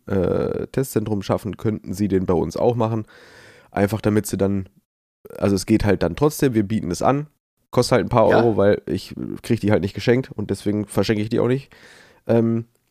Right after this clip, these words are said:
Speaker 2: Für, ich wei-, ich weiß ja, äh, wa-, was sie kosten. Wo, wo holst du die? Erstmal so.
Speaker 1: Ich hab die bei, bei Trust bestellt. Äh, ich,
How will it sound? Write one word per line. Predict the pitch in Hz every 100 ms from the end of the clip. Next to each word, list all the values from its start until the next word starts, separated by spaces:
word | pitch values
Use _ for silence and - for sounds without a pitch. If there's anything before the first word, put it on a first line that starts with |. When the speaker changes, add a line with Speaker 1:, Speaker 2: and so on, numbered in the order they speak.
| -
Speaker 2:
Für, | 123 123 123 120 117 117 117 110
ich | 117
wei-, | 131 139
ich | 120
weiß | 143 151
ja, | 131 127 113
äh, | 123 120 113
wa-, | 120 -
was | 123 -
sie |
kosten. | - 143 - -
Wo, | 139 139 135
wo | 143
holst | 180 190
du |
die? | 208 247 _ _
Erstmal | - 135 131
so. | 165 - _ _ _ _ -
Speaker 1:
Ich | 117
hab | 143 -
die | 143
bei, | 131 127 127
bei | 123 120
Trust | - 139 165
bestellt. | - - 165 175 - -
Äh, | 117 127 127 127 127 -
ich, | 107